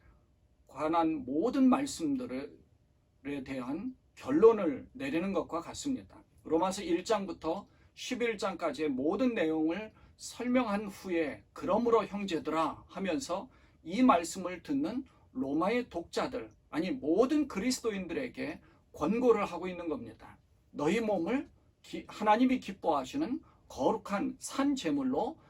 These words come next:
드려야 한다." 하는 말입니다. 하나님이 기뻐하실 만한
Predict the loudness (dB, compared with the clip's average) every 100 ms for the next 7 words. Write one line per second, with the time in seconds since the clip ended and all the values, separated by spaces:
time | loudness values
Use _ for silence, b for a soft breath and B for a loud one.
0 | b _ -10 0 2 4 4 2 -2 0
1 | 0 0 0 0 0 -2 -6 -20 -20 _
2 | _ -4 0 4 4 4 -4 0 0 0
3 | -4 -4 -2 -2 -4